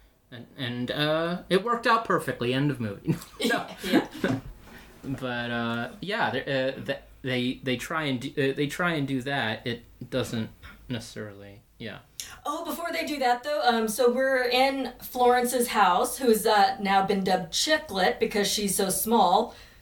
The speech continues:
Speaker 2: Gidget was a girl,
Speaker 1: Yeah.
Speaker 2: M word, so they call her Chicklet, and which is, which is a cute nickname,
Speaker 1: Yeah.
Speaker 2: just like, just like the gum.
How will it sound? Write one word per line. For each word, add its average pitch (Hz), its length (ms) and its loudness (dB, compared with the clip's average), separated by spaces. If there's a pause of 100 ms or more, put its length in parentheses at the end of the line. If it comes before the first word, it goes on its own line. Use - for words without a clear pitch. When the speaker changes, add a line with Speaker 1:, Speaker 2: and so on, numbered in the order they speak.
(320)
Speaker 2:
Gidget 214 420 6
was 190 220 0
a 180 320 0 (260)
girl, 190 400 2
Speaker 1:
Yeah. 202 120 4
Speaker 2:
M 185 140 2
word, 185 380 2 (180)
so 196 200 2
they 190 140 2
call 208 200 0
her 196 160 -2
Chicklet, - 800 4 (140)
and 220 120 2
which 196 140 2
is, 185 180 0
which 240 160 6
is 277 120 6
a 233 80 10
cute 190 220 0
nickname, 156 340 -4 (320)
Speaker 1:
Yeah. 120 100 -2
Speaker 2:
just 202 240 4
like, 196 240 -2
just 175 240 0
like 208 180 0
the - 80 -4
gum. 170 360 4